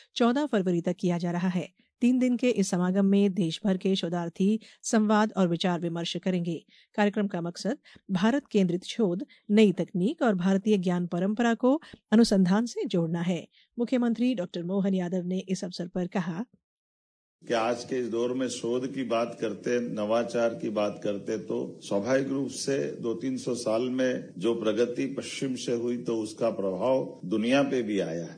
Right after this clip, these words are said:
Speaker 2: इसमें आने के कारण से हमारे ज्ञान पे भी धूल जमी। शोध समाज आधारित है और समाज आधारित शोध के लिए हमारी संस्कृति सदैव सबको प्रेरित करती रही है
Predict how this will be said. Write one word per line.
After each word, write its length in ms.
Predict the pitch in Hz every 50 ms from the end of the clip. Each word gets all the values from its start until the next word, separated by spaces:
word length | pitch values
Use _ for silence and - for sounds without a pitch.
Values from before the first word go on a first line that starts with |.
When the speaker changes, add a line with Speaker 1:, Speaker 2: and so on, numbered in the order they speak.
| - 101
Speaker 2:
इसमें 460 | 98 - - 127 127 135 139 139 135
आने 340 | 131 120 117 117 127 131 123
के 140 | 123 127
कारण 380 | 101 101 107 107 113 120 123 123
से 240 | 117 - - 139 135
हमारे 460 | 113 101 101 107 117 120 123 127 120
ज्ञान 360 | 104 110 113 117 120 123 117
पे 100 | 131 131
भी 140 | 127 131 123
धूल 280 | 107 107 104 117 123 110
जमी। 500 | 110 117 110 110 110 113 - - - -
शोध 400 | - - - 120 131 151 151 180
समाज 480 | 170 165 - 131 120 127 147 170 170 160
आधारित 460 | 139 120 104 104 107 101 92 85 -
है 140 | - - - -
और 100 | 117 -
समाज 440 | - - 104 101 117 139 156 147 151
आधारित 380 | 147 135 143 147 147 160 147
शोध 480 | - - - 127 123 123 127 127 120 -
के 80 | 147
लिए 220 | 143 139 147 156 156
हमारी 420 | 139 120 120 123 123 127 131 135
संस्कृति 840 | - 127 120 113 95 - 127 120 - 135 143 147 160 - - - -
सदैव 460 | - - 123 113 131 156 170 165 165
सबको 480 | 151 - - - - - - - 180 170
प्रेरित 420 | 170 151 131 131 139 151 147 -
करती 360 | - 127 117 104 92 - 117
रही 300 | 107 101 - 92 101 95 85
है 120 | - -